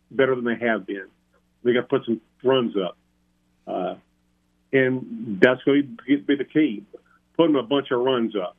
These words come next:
because their, their pitching, frankly, is not tournament quality pitching.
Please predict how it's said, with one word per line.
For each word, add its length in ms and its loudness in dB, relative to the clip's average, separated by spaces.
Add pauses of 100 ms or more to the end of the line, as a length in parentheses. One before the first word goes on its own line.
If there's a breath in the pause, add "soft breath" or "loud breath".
(180)
because 280 2 (100)
their, 120 0
their 200 2
pitching, 500 -4
frankly, 400 0
is 200 2
not 300 -2 (640)
tournament 280 0
quality 420 2
pitching. 400 -2